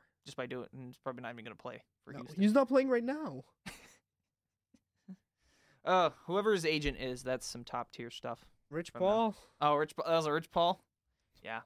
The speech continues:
Speaker 1: that's pretty good. See, now mine doesn't seem as bad. So mine is, uh, from twenty sixteen as well. It's for four years, seventy million, 'cause they were just handing out big contracts.
Speaker 2: Mozgov?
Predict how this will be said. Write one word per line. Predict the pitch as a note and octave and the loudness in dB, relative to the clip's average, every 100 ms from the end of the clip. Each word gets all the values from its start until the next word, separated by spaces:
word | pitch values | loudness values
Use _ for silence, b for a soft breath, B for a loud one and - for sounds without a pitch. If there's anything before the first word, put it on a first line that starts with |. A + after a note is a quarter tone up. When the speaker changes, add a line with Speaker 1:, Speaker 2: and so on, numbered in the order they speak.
| - | -12
Speaker 1:
that's | - | -12
pretty | - B2+ | -8 -8
good. | B2 B2 C#3 _ _ _ | -4 -6 -8 _ _ _
See, | - F#3+ E3+ b | 0 0 0 b
now | E3+ G#3+ | 2 4
mine | G3 F#3+ E3+ | 4 2 0
doesn't | C3+ B2+ | -2 -4
seem | - B2+ B2 | -10 -10 -10
as | A#2+ | -10
bad. | B2 A#2+ A#2+ | -6 -6 -6
So | - D3+ | -6 0
mine | D#3+ F3 | 0 2
is, | E3 C#3+ - | -2 -4 0
uh, | C#3+ C#3 C3+ B2+ _ _ - | 4 6 4 2 _ _ -12
from | D3 C3+ | -10 -8
twenty | D3 C#3+ | -8 -8
sixteen | D3+ - - C#3+ | -10 -12 -10 -8
as | C3 C3 | -8 -6
well. | C3 B2+ B2+ B2 - | 0 0 -2 -8 -18
It's | C#3 - - | -20 -20 -14
for | B2+ | -14
four | - D#3+ D#3+ | -10 -6 -4
years, | D3+ D3 C#3+ - | -4 -4 -6 -6
seventy | - C3+ C3+ B2+ | -4 -4 -6 -8
million, | B2 B2 A#2 B2 _ - | -10 -10 -14 -16 _ -16
'cause | B2+ | -10
they | C3 | -10
were | B2+ | -10
just | - | -12
handing | C3 B2 | -14 -12
out | A#2+ - | -12 -12
big | C3 - | -14 -10
contracts. | B2+ C3+ D3 D3 | -8 -6 -6 -6
Speaker 2:
Mozgov? | E3+ E3+ F#3+ G#3+ A3 | -2 2 2 2 -2